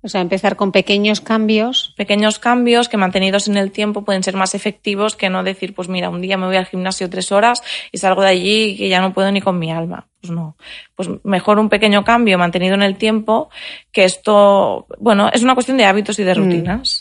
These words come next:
Speaker 1: Ok. Eh, estábamos hablando del síndrome ovario poliquístico y luego hay otra enfermedad benigna, eh, pero que nos da mucha lata y que es la endometriosis, que de hecho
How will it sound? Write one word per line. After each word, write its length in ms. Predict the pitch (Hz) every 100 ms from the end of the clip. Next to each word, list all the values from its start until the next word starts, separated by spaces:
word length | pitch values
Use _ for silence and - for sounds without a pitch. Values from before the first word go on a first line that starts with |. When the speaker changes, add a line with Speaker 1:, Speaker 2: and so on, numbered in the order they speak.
| -
Speaker 1:
Ok. 220 | 240 185
Eh, 840 | 185 170 190 262 285 - 233 214 214
estábamos 360 | - 247 269
hablando 220 | 269 269 247
del 100 | 226
síndrome 360 | 240 233 226
ovario 260 | 220 208 196
poliquístico 580 | 196 190 180 - 190 185
y 60 |
luego 260 | 185 175 175
hay 240 | 175 165 - _ _ _ _ -
otra 560 | 214 208 220 220 220
enfermedad 640 | - 208 208 190 190 202 -
benigna, 800 | 170 175 175 190 220 190 214 - _ - - 147
eh, 760 | - 196 170 165 160 160 156 156
pero 180 | 175 170
que 80 | 175
nos 160 | 170 170
da 100 | 185
mucha 280 | 196 208
lata 260 | 190 202 202
y 60 | 185
que 100 | 180
es 80 |
la 100 | 190
endometriosis, 680 | 185 170 160 - 175 185 156
que 120 | -
de 140 | 165 175
hecho 440 | 180 214 208 -